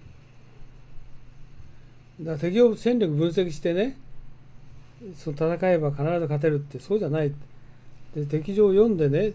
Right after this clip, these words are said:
その、あの、兵力少ないんだったらじっと我慢して待ってね、援軍を待てと、こういうふうなことなんですよね。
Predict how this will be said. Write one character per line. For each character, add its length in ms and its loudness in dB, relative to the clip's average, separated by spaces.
そ 60 -8
の、 200 0
あ 140 0
の、 140 6
兵 180 6
力 140 2
少 140 0
な 60 4
い 40 4
ん 40 2
だ 60 4
っ 40 2
た 120 0
ら 60 -2
じ 120 -2
っ 40 0
と 100 2
我 240 4
慢 40 4
し 40 -2
て 80 0
待 200 4
っ 40 -10
て 80 4
ね、 160 4
援 100 8
軍 120 8
を 20 10
待 160 8
て 120 6
と、 180 -4
こ 260 6
う 60 8
い 80 6
う 60 2
ふ 60 2
う 20 4
な 100 4
こ 140 0
と 120 4
な 80 4
ん 40 -6
で 60 -6
す 60 0
よ 100 0
ね。 220 0